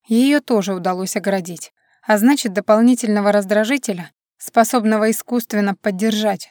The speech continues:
ту или иную выеденного яйца не стоящую историю, не было. Она занималась йогой, исправно ходила в спа, чтобы расслабиться и восстановить свои нервы. Ее пребывание в отеле оплачивали.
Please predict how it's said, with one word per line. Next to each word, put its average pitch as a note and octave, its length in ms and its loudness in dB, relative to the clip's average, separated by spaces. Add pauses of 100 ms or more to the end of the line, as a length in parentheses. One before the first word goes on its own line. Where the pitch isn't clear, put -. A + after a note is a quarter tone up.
(160)
ту A#3 200 2
или G#3+ 200 2
иную G#3 460 2
выеденного G3+ 540 0
яйца G#3 460 -2
не F#3+ 140 -2
стоящую G3+ 600 -4
историю, A3 520 -2
не G3+ 160 -2
было. E3 280 -12 (640)
Она C#4+ 260 6
занималась G#3+ 640 2
йогой, G#3+ 420 0
исправно B3+ 460 2
ходила F#3+ 440 -2
в - 40 -12
спа, A3+ 440 -6 (100)
чтобы G#3 320 0
расслабиться G#3+ 640 2
и F#3+ 60 -2
восстановить G3+ 560 -2
свои G3+ 240 -4
нервы. E3+ 380 -4 (580)
Ее A#3 320 0
пребывание A#3+ 680 4
в A3 60 0
отеле C4 380 2
оплачивали. G3+ 720 -2